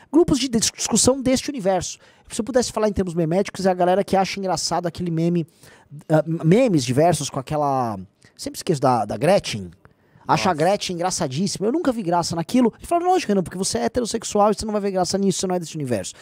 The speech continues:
Speaker 1: E você é homem heterossexual, homens heterossexuais dão risada de outros memes. Eu entendi, ah, entendi. É dividir. Mulher e gay gosta de memes de Gretchen e homens heterossexuais gostam de outros memes, né? É uma piada recorrente, tá? Até a divisão do universo do futebol e o universo dessa galera ali.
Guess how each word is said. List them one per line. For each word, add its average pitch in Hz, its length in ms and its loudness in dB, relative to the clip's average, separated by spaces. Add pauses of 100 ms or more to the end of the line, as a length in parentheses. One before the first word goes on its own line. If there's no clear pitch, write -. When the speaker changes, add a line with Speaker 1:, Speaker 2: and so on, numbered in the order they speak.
(120)
Speaker 1:
E - 40 -20
você 139 200 0
é 175 60 4
homem 185 260 6
heterossexual, 202 480 -4
homens 226 140 -2
heterossexuais 208 480 -4 (840)
dão 196 200 6
risada 190 260 4
de 180 180 -2
outros 208 400 2
memes. 131 280 -2
Eu 262 60 -2
entendi, 294 280 -6
ah, 330 240 -8
entendi. 240 360 -8 (240)
É 190 60 0
dividir. 214 560 0
Mulher 175 640 4 (340)
e 170 120 -8
gay 170 320 2
gosta 160 320 0
de 143 100 -8
memes 139 220 -2
de 170 80 -8
Gretchen 185 460 -2
e 226 40 -2
homens 190 320 -2
heterossexuais 196 640 -4
gostam 208 360 -4
de 208 80 0
outros - 200 -2
memes, 254 400 -8
né? 143 160 -6 (320)
É 160 100 2
uma 165 100 0
piada 147 280 -2
recorrente, 151 520 0
tá? 160 140 2
Até 170 160 2
a 160 140 0
divisão 143 320 -6
do 139 80 -6
universo 135 320 -6
do 127 80 -12
futebol 208 560 2
e - 20 4
o 175 40 4
universo 143 460 -2 (400)
dessa 127 200 -4
galera 127 400 0
ali. 226 200 -2